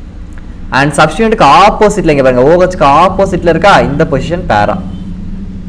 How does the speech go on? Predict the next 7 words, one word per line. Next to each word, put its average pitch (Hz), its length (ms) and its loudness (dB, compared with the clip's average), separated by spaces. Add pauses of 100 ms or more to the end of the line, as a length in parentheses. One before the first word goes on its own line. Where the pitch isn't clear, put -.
(300)
சரியா? 170 180 4 (120)
இங்க 143 140 2 (160)
ஓ 220 120 6
ஹெச் 233 240 2
இந்த 214 240 2
இடத்துல 226 300 2
இருக்கறனால 214 560 4